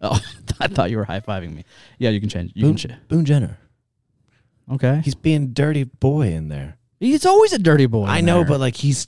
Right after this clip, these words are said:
Speaker 2: ugh, there's more.
Speaker 1: Yeah, there's, there's, like, yeah, there's a something to
Speaker 2: And,
Speaker 1: him.
Speaker 2: like, hat trick be damned. It's not even about that.
Speaker 1: Yeah.
Speaker 2: Like, he's putting hits on the boards.
Speaker 1: <sighs>
Speaker 2: He's
Speaker 1: Yeah.
Speaker 2: pushing right in that front. He's getting in front of that goalie.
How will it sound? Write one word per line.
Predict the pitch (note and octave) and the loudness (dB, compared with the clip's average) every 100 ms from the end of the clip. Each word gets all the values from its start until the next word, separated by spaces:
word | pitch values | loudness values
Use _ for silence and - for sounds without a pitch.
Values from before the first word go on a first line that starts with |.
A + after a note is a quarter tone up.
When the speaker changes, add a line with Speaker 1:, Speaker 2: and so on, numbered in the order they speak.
| - - | -14 -16
Speaker 2:
ugh, | F3+ F#3 F#3 D#3+ C#3+ A2+ G#2 | -12 -8 -4 -4 -4 -4 -6
there's | B2 A#2 A2 | -6 -4 0
more. | C#3 D#3+ B2 E2+ - | 2 4 4 0 -2
Speaker 1:
Yeah, | A2+ A2+ | 0 4
there's, | D#3 F3+ | 4 2
there's, | - D#3+ F#3+ | 2 2 4
like, | E3 B2 G#2 | 2 0 0
yeah, | A#2 | 0
there's | D#3+ E3 | 0 2
a | C#3 | 0
something | D3 C3 A2+ F#2+ | 2 2 0 0
to | |
Speaker 2:
And, | G#2 | 0
Speaker 1:
him. | F#2 | 0
Speaker 2:
like, | G2+ | 0
hat | D#3 F3+ D#3 | 0 0 0
trick | D#3 B2 | -4 -2
be | B2 | -2
damned. | A#2 B2+ F2 E2+ | 0 -2 -4 -6
It's | A2 | -2
not | D3+ D3+ | 0 2
even | D3 B2 | 2 0
about | A#2+ A#2+ - | -2 -4 -4
that. | C#3+ A2+ | -2 0
Speaker 1:
Yeah. | G#2+ G2+ | 0 0
Speaker 2:
Like, | G2+ F#2+ - _ _ _ | -2 -4 -14 _ _ _
he's | - F3+ - _ _ - | -4 -4 -4 _ _ -4
putting | - E3+ A#2+ | -2 -2 -2
hits | G2+ G#2 D#3 - - | -4 0 0 0 -4
on | A#2+ A#2 | -2 0
the | |
boards. | G2+ A2+ C#3+ C3 F#2+ | 2 2 4 2 2
Speaker 1:
<sighs> | |
Speaker 2:
He's | G#2+ F#2 | 2 2
Speaker 1:
Yeah. | G2 F#2 | 2 2
Speaker 2:
pushing | - E3 - A2 | 2 0 -4 -4
right | A2 C#3+ | -2 -2
in | B2 A2 | -2 -2
that | G#2+ - | -4 -6
front. | - B2 G#2 | -8 -6 -4
He's | B2 | -4
getting | B2 A#2+ | -4 -4
in | A2+ | -4
front | - C3 C3 | -6 -4 -2
of | |
that | A#2+ F2+ | -2 -2
goalie. | A#2+ B2 F2+ | -2 -2 -4